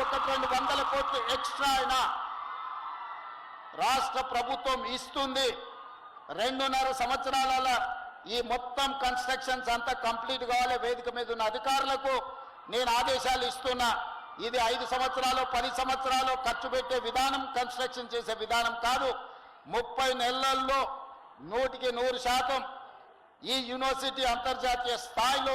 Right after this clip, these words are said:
నిర్మాణాలు పూర్తి కావాలి. నిరంతరం స్వయంగా నేనే పర్యవేక్షించి నిధులకు ఎలాంటి ఇబ్బంది లేకుండా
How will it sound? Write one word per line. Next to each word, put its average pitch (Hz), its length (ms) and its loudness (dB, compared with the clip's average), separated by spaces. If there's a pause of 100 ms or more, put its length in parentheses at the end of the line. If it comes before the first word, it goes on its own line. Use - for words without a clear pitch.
(120)
నిర్మాణాలు 240 540 2 (100)
పూర్తి 233 300 -2 (100)
కావాలి. 254 420 4 (480)
నిరంతరం 254 640 2
స్వయంగా 254 460 2 (120)
నేనే 262 260 0 (160)
పర్యవేక్షించి 254 800 0 (720)
నిధులకు 262 480 2 (120)
ఎలాంటి 277 380 4 (120)
ఇబ్బంది 277 440 2
లేకుండా 247 400 2